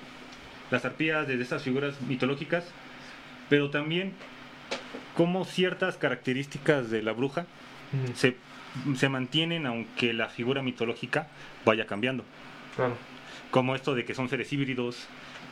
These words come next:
Speaker 1: que se pueden transformar en lechuzas. ¿Dónde has escuchado que cuando ves una lechuza le tienes que decir de grose-, de groserías para que se caiga? O sea, muchas cosas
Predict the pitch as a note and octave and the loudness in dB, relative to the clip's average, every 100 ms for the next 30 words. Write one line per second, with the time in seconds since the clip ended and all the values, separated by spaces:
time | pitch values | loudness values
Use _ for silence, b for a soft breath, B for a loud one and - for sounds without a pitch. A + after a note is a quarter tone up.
0 | - C3+ A#2+ C#3 D3 C3+ B2 A#2+ C3+ C3+ | 2 4 4 2 2 0 0 0 0 0
1 | A2+ D3 D3 D#3 C#3+ C3 B2+ B2+ A#2+ C3+ | 0 0 0 2 2 0 0 0 2 2
2 | C3 C3 A#2 A2+ A#2 C3+ A#2 - C#3+ C#3+ | 2 -2 -2 -2 -2 -2 -2 0 0 0
3 | A2+ B2+ B2 C#3 B2 A#2+ A2+ A2 A#2 A#2 | 0 -2 0 0 0 0 0 0 0 0
4 | - A#2 G#2+ A2+ A#2+ - - G#2+ G2+ C3 | 2 2 2 0 0 -2 -6 -4 4 6
5 | C#3 C3 - B B B B B - C3 | 6 0 -6 B B B B B 2 2
6 | C#3+ F3+ G3+ F#3+ F#3 F3+ G#3+ | 2 2 0 2 0 2 0